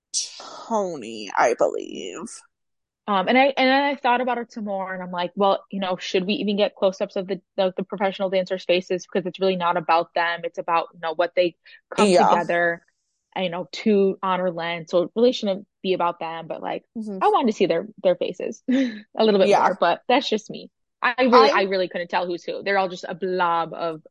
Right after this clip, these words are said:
Speaker 2: beautiful dancing.
Speaker 1: I agree. I do wish we maybe would have brought a couple of more O G boys back.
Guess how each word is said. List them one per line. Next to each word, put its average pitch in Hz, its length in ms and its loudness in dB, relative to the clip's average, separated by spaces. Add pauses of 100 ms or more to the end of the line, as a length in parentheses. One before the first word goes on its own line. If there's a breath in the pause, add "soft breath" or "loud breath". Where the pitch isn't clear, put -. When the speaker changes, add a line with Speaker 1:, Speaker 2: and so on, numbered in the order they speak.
Speaker 2:
beautiful 170 420 0
dancing. 214 500 -6 (540 soft breath)
Speaker 1:
I 247 140 4
agree. 165 680 -6
I 269 180 0 (180)
do 294 300 -2
wish 196 540 0
we 220 140 -6
maybe 175 420 -4
would 175 140 0
have 202 140 0
brought 165 440 4
a 202 60 -2
couple 190 460 -4
of 190 160 -2
more 170 520 -2
O 147 240 0
G 170 400 -14
boys 127 540 -2
back. 262 440 4